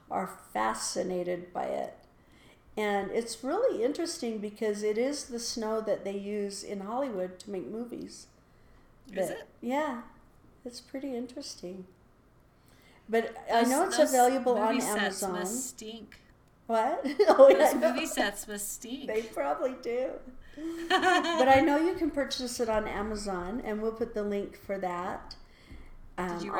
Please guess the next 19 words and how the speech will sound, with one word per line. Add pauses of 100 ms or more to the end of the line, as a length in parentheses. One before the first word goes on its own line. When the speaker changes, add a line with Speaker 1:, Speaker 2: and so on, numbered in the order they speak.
Speaker 1:
also,
Speaker 2:
that
down?
Speaker 1:
so
you
can
find
that. (460)
And (280)
there's
a
couple
ways
you
can
use
it.
My
favorite,